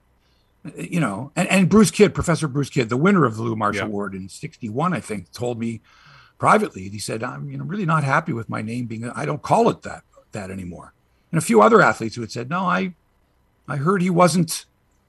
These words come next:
Speaker 1: the nicest guy. Don't, you know," but everyone else thought, "Oh, the Lou Marsh Award, you know, oh my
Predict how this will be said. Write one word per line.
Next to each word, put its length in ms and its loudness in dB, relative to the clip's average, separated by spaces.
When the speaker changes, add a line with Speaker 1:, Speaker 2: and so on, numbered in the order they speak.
Speaker 1:
the 100 -2
nicest 340 0
guy. 240 -4
Don't, 300 -4
you 80 0
know," 260 -4
but 120 6
everyone 440 8
else 300 4
thought, 280 -2
"Oh, 300 2
the 400 -14
Lou 260 10
Marsh 380 6
Award, 400 -4
you 100 4
know, 240 8
oh 200 10
my 260 2